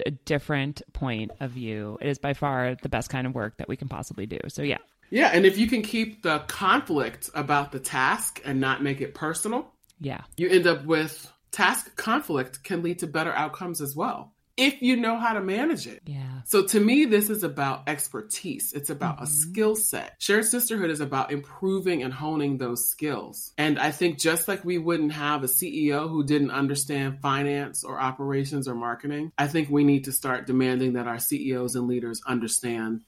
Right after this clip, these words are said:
Speaker 2: things like Shared Sisterhood and their own identities.
Speaker 1: Yeah. And Doctor Tina, I love the idea of as you continue to expand this impact and have these conversations, and there's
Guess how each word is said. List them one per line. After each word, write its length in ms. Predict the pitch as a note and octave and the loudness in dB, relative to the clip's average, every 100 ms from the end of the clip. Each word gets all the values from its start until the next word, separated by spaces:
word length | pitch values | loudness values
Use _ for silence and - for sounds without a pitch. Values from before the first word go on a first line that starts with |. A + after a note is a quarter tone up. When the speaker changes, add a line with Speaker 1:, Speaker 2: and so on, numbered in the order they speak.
| _ | _
Speaker 2:
things 180 | B2 A#2+ | -6 -6
like 140 | G#2+ | -6
Shared 260 | - A2+ - | -6 -6 -2
Sisterhood 480 | C3+ C3+ B2 A#2+ G#2+ | -2 0 -2 -4 -2
and 140 | A#2 | -4
their 140 | A#2 | -4
own 140 | A#2+ A#2 | -4 -4
identities. 640 | G2+ A2+ A2+ G2 - - _ | -4 -4 -6 -4 -6 -6 _
Speaker 1:
Yeah. 580 | E3 F3 G#3+ A3 G#3+ F3+ | 0 4 6 6 6 6
And 120 | D#3 F#3+ | 4 2
Doctor 200 | G#3 G3+ | 0 0
Tina, 200 | B3 A3 | 0 2
I 20 | |
love 140 | G#3 | 0
the 100 | A3+ | 0
idea 340 | G3+ F3+ F#3+ F3+ | -2 0 0 2
of 380 | D3 E3 D#3 - | 0 0 -4 -6
as 440 | D3+ D3+ E3+ F3 D#3 | -6 -2 -2 -2 -6
you 400 | D#3+ E3+ E3 D#3 | -4 -4 -4 -4
continue 440 | D#3+ D3+ D#3 D#3+ | -8 -4 -2 -2
to 100 | D#3 | -2
expand 480 | D#3 - - D3 E3 | -2 -2 -2 0 0
this 140 | D#3 - | -4 -4
impact 460 | D#3 A#3 C#4+ C#4+ | -4 -2 -2 -2
and 100 | G3+ | -2
have 140 | F3 F3 | -2 -4
these 120 | F3 | -4
conversations, 840 | F3 E3+ E3+ E3 F3 C4+ C4+ A#3 | -4 -2 -4 -4 -2 -2 -2 0
and 180 | D#3+ D#3 | -2 0
there's 340 | F3 D#3+ D3 | 2 2 0